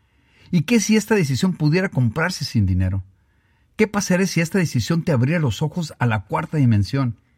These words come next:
Efesios tres dieciocho. Una dimensión en la que puedes vivir, prosperar y desarrollarte de la manera más magnífica. Llevémoslo un poco más lejos. ¿Qué pasaría si una sola decisión tuviera el poder de mantenerte en un estado de contentamiento continuo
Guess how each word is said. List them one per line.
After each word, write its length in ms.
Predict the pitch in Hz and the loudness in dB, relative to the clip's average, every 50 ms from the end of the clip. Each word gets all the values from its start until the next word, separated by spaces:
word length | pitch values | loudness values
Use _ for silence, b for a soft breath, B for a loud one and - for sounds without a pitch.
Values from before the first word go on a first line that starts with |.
| _ _ - | _ _ -4
Efesios 400 | - 113 - 143 131 - 139 123 | -4 -2 0 0 -2 -2 -4 -4
tres 220 | - 139 135 123 | -2 -2 0 0
dieciocho. 440 | 127 120 - - 160 151 - 127 110 - B B B B B B B B B | 0 -2 -2 -2 -4 -4 -4 -6 -8 -8 B B B B B B B B B
Una 200 | 160 214 233 247 | 2 4 4 4
dimensión 440 | 233 196 156 139 - - 180 185 | 4 4 4 4 2 2 0 0
en 80 | 190 180 | 2 2
la 100 | 160 143 | 0 0
que 140 | - - 107 | 0 -2 -4
puedes 340 | 98 - 147 160 170 160 135 | -2 -2 -2 0 0 2 4
vivir, 440 | 120 110 104 120 139 160 175 156 | 4 4 6 4 4 2 0 -2
prosperar 680 | - - - 113 98 - - 101 104 123 139 156 156 - b b b b b | -4 -4 -4 -4 -4 -4 -4 -4 -2 0 0 -2 -2 -4 b b b b b
y 80 | 147 151 | 2 4
desarrollarte 720 | 151 156 151 - 143 131 113 113 123 131 139 156 151 - 175 | 4 4 2 2 2 2 2 2 2 2 0 0 0 -2 -2
de 60 | 147 | 0
la 60 | 127 | 2
manera 340 | 113 117 117 127 139 139 143 | 2 2 2 2 2 2 0
más 340 | 131 123 123 143 147 143 131 | 0 0 2 2 2 0 2
magnífica. 680 | 131 113 110 107 110 123 113 - 120 107 - 117 101 - _ _ _ _ _ _ _ _ _ _ _ _ _ _ | 2 2 4 4 4 2 0 -2 -6 -8 -8 -10 -12 -12 _ _ _ _ _ _ _ _ _ _ _ _ _ _
Llevémoslo 640 | 127 135 165 180 196 208 208 220 208 202 196 202 208 | 2 2 4 4 2 2 2 2 0 0 0 0 0
un 220 | 196 175 185 175 | 2 2 0 0
poco 260 | 156 - 196 170 - | 0 -2 -4 -2 -2
más 180 | 175 170 185 165 | 0 0 0 0
lejos. 420 | 165 185 208 202 - 143 110 - b b b b b b b b b b b b | 0 -2 -2 -2 -4 -4 -6 -6 b b b b b b b b b b b b
¿Qué 140 | - 240 | -2 -2
pasaría 680 | 240 - - 269 240 - - 170 143 139 151 151 143 117 | 0 0 -2 -2 0 0 0 0 2 2 2 2 2 0
si 160 | 101 - - 151 | 0 -2 0 0
una 240 | 185 208 233 226 | 2 2 2 0
sola 360 | 208 - - 180 190 208 196 180 | -2 -2 -4 -2 -2 0 0 0
decisión 540 | 165 135 107 - 110 98 - - 165 175 | 0 0 -2 -2 -4 -4 -2 -2 -2 -2
tuviera 320 | 156 - 127 120 143 170 190 | -2 0 0 2 2 2 0
el 80 | 202 | -2
poder 340 | 190 - 113 117 131 151 156 | -2 -2 0 0 2 2 0
de 100 | 170 180 | 0 0
mantenerte 840 | 160 143 123 113 104 101 - 101 110 120 139 170 185 170 - - 113 | 2 2 2 2 0 0 0 0 2 2 2 0 -2 -2 -2 0 2
en 100 | 117 135 | 4 4
un 140 | 151 156 | 4 4
estado 340 | 175 156 - - 160 156 170 | 2 0 -2 -4 -4 -2 -2
de 100 | 175 170 | -2 -2
contentamiento 1080 | 156 - 135 123 120 110 - 113 110 110 104 104 107 101 120 139 160 156 - 190 190 - | -2 0 0 0 0 2 2 2 2 2 2 2 2 2 2 2 0 0 -2 -4 -4 0
continuo 560 | 139 117 104 95 - 143 156 180 190 202 196 | 2 2 2 2 2 2 2 2 2 0 -2